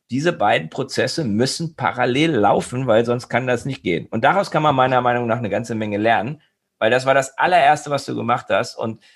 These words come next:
Stefan und du, ihr habt sozusagen das Fundament gebaut in diesem ersten Jahr. Ihr habt sozusagen das Dringende gemacht, aber ihr habt parallel sozusagen die, die Grundlage dafür gelegt, für das, was dann die Folgejahre sich entwickeln konnte. Sowohl strategisch als auch organisatorisch.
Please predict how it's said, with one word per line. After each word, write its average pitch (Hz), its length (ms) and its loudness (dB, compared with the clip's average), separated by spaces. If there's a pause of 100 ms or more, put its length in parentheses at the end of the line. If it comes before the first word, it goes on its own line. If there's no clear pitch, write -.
(600)
Stefan 139 360 2
und 123 120 -4
du, 151 100 2
ihr 175 80 0
habt 139 140 -2
sozusagen 123 240 -2
das 113 120 0
Fundament 135 600 0
gebaut 151 480 2
in 139 80 -6
diesem 123 220 -6
ersten 113 380 0
Jahr. 117 420 2 (180)
Ihr 117 140 2
habt 117 120 -2
sozusagen 117 360 0
das 110 260 0 (240)
Dringende 175 560 0
gemacht, 196 500 -4
aber 113 180 2
ihr 113 100 4
habt - 160 -14
parallel 165 720 -2 (420)
sozusagen 123 480 -2
die, 113 220 -4
die 104 400 -10
Grundlage 120 580 4
dafür 110 320 2
gelegt, 98 400 -6 (160)
für 104 120 -10
das, 127 320 2
was 139 180 -4
dann 139 180 -2
die 127 80 -10
Folgejahre 120 840 0
sich 117 160 -8
entwickeln 107 460 -6
konnte. 67 460 -10 (240)
Sowohl 107 460 2
strategisch 123 720 -2
als 123 160 -2
auch 127 100 -2
organisatorisch. 110 1000 -6